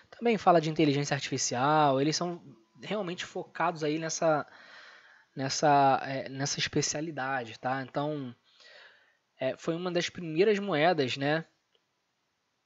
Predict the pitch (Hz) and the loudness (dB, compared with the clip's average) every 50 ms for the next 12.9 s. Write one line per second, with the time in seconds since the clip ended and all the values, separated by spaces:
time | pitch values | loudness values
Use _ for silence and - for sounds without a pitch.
0 | _ _ _ _ _ - - - - 160 151 151 156 151 151 147 143 139 135 135 | _ _ _ _ _ -20 -16 -8 -2 0 2 2 4 4 4 4 4 4 2 0
1 | - - - - 165 156 143 - - - - 208 233 202 - - 233 226 - - | -2 -6 -8 -6 -4 -6 -6 -8 -8 -8 -4 -4 -4 -4 -4 -4 -6 -4 -2 0
2 | 170 165 160 156 143 147 143 139 - 139 127 117 123 120 113 110 - - 147 - | 2 2 2 0 -2 -6 -10 -8 -6 -8 -8 -6 -8 -8 -8 -8 -6 -6 -4 0
3 | - 214 214 190 196 214 196 143 160 185 208 214 180 135 135 147 156 180 190 180 | 0 0 2 2 2 2 2 4 4 4 4 4 0 0 0 0 2 2 4 2
4 | 165 - 151 131 135 151 151 160 151 - - 156 147 143 135 - - - 139 139 | 2 2 0 0 0 0 0 -2 -4 -2 0 2 2 2 2 -2 -6 -8 -6 -4
5 | 143 139 135 131 127 123 127 - - - 143 - - - 147 131 127 127 139 151 | -4 -2 -4 -4 -6 -8 -8 -8 -8 -6 -6 -6 -4 -2 -2 -2 0 0 2 2
6 | 156 151 139 127 123 127 135 151 160 143 131 131 139 143 143 135 123 - - - | 2 2 0 -4 -6 -6 -4 -2 -2 -2 -4 -6 -8 -8 -10 -10 -8 -6 -4 0
7 | 143 160 160 151 139 139 135 131 - - - 139 - - 123 - 131 - - 151 | 2 2 2 2 2 0 -2 -4 -6 -6 -8 -8 -6 -8 -8 -6 -6 -4 0 2
8 | 151 165 180 - - - - - - - - - - - _ _ _ _ _ - | 2 2 0 -2 -10 -20 -20 -20 -20 -20 -20 -20 -20 -20 _ _ _ _ _ -4
9 | 156 151 160 160 156 156 151 151 147 143 139 135 135 127 123 117 - _ _ _ | 0 2 2 4 4 4 4 4 4 4 4 2 2 -2 -4 -8 -14 _ _ _
10 | _ _ _ _ _ - - - - _ _ _ - - 147 135 147 151 - - | _ _ _ _ _ -18 -18 -18 -18 _ _ _ -14 -12 -6 -4 -2 -4 -4 -4
11 | 185 190 180 165 170 - - - 160 143 151 156 160 165 - _ _ _ _ _ | -10 -12 -14 -14 -14 -12 -10 -8 -6 -6 -6 -6 -8 -10 -12 _ _ _ _ _
12 | - 156 147 156 156 160 - 175 156 143 139 139 127 - - 143 123 - | -12 -10 -6 -6 -6 -2 2 2 2 2 0 -2 -4 -4 -8 -10 -10 -12